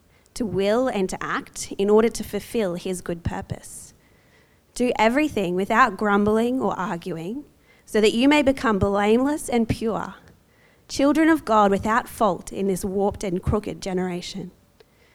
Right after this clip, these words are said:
Then you will shine among them like stars in the sky as you hold firmly to the word of life.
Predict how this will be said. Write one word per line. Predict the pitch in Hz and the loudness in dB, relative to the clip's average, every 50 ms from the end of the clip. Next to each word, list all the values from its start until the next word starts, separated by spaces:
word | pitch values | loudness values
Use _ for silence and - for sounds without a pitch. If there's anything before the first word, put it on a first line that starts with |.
| _ _ _ _ _ _ | _ _ _ _ _ _
Then | - 208 220 262 | -4 0 4 6
you | 277 294 | 6 6
will | 277 233 208 | 8 6 4
shine | - - - - 214 202 202 208 220 233 | 4 0 -2 2 2 4 4 6 6 6
among | 240 226 208 190 185 190 202 | 6 6 6 4 4 4 2
them | 190 180 170 170 170 | 2 0 -2 -2 -4
like | 175 175 180 - | -4 -6 -6 -8
stars | - - - - 220 214 233 247 240 | -8 -10 -4 0 4 6 6 6 6
in | 254 262 | 6 4
the | 262 226 | 4 2
sky | - - - - - 170 160 165 - - 196 - _ _ _ _ _ - - - _ _ _ _ _ _ - | 2 0 -6 -4 -4 -4 -4 -6 -8 -10 -12 -16 _ _ _ _ _ -20 -20 -20 _ _ _ _ _ _ -6
as | - 185 180 | -6 -4 -2
you | 202 208 | 0 -2
hold | 202 - - 240 254 262 220 | 0 4 6 6 6 6 4
firmly | - - 214 190 202 202 185 156 156 160 | 0 -2 0 0 2 0 0 -2 -4 -8
to | - - | -8 -6
the | 180 | -6
word | 165 165 170 165 165 | -4 -4 -2 -2 -2
of | 170 165 - | -2 -4 -6
life. | - 147 160 - 170 - - - - - - | -10 -10 -10 -10 -12 -14 -16 -20 -20 -20 -20